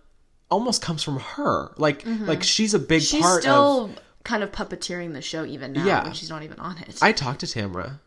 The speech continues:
Speaker 2: Oh,
Speaker 1: actually, but
Speaker 2: love
Speaker 1: I,
Speaker 2: that.
Speaker 1: I watched, I, I messaged her on Instagram. I talk to her every once in a while. And I was like, um, "So don't know if you're watching or not, but, like, they cannot stop bringing up your name."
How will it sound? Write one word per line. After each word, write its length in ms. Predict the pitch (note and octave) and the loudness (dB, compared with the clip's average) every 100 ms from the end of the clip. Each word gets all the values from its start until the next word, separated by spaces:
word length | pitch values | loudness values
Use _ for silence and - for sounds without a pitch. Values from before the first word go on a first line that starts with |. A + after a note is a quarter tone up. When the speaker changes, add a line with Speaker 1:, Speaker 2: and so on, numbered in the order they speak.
| _ _ - | _ _ -4
Speaker 2:
Oh, 60 | |
Speaker 1:
actually, 360 | A2+ - A2+ F#2+ | -2 -2 -4 -4
but 180 | F#2+ - | -4 0
Speaker 2:
love 140 | C3+ | -2
Speaker 1:
I, 40 | F#2+ | -2
Speaker 2:
that. 160 | - D3 | -2 2
Speaker 1:
I 100 | D#3 | 4
watched, 340 | C#3+ D#3+ - | 4 2 0
I, 80 | C3 | -2
I 220 | B2+ B2+ | -2 -2
messaged 400 | B2+ C3 - C3 | 0 -2 -2 -2
her 240 | C3 A2+ - | -2 -2 -4
on 140 | A#2 | -4
Instagram. 360 | A#2+ A#2+ A#2+ A2 | -4 -4 -4 -4
I 60 | |
talk 160 | B2 A#2 | -4 -4
to 60 | G#2+ | -4
her 40 | |
every 120 | F#2+ | -4
once 160 | F#2+ - | -6 -8
in 40 | |
a 20 | - | -10
while. 160 | - - - - - | -14 -18 -20 -18 -4
And 100 | C#3 | 0
I 40 | |
was 100 | C#3 | 2
like, 240 | C#3 C3+ - | 0 0 -2
um, 460 | C#3+ C#3 C#3 C#3 C3+ - - - _ - | 0 2 0 -2 -6 -16 -20 -20 _ -6
"So 260 | - D#3+ | 2 4
don't 160 | D#3+ G3 | 4 2
know 80 | A3 | 0
if 80 | |
you're 120 | C#4+ B3+ | 0 2
watching 360 | C#3 E3 F3 | 2 2 -2
or 60 | B2+ | 0
not, 300 | G#2 G2+ - | 2 0 0
but, 160 | B2 B2 | -2 0
like, 260 | B2 A#2+ | 0 -2
they 240 | B2+ B2+ C3 | -6 -6 -8
cannot 500 | - F3+ F#3 E3+ E3+ | -8 -4 -2 -2 -2
stop 480 | - C3+ A2+ - - | -2 -2 -2 -4 -8
bringing 280 | - B2+ A#2+ | -4 -2 -2
up 160 | A2+ A2 | -2 -2
your 80 | |
name." 420 | G2+ G#2 - - | -2 -2 -4 -12